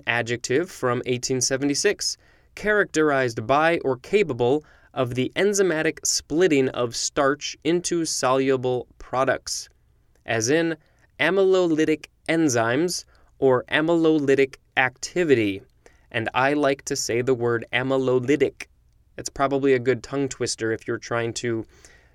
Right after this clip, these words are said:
uh, loosen up your mouth and your lips. Amylolytic. Next is amylopectin.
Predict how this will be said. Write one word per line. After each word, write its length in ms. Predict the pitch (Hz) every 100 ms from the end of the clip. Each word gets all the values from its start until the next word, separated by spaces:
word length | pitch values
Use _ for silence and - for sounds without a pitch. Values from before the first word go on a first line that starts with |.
| -
uh, 240 | 107 107 101
loosen 520 | 117 151 175 - 147
up 160 | 139
your 140 | 139 127
mouth 340 | 123 131 135 -
and 160 | 113
your 120 | 113
lips. 480 | 110 113 - - - -
Amylolytic. 920 | 147 160 156 135 131 156 - - - _ _ - _ _ _ _ -
Next 560 | 147 175 160 - -
is 420 | 143 135 123 113 123 -
amylopectin. 1300 | 135 170 180 165 156 147 - 175 - 139 123 120 107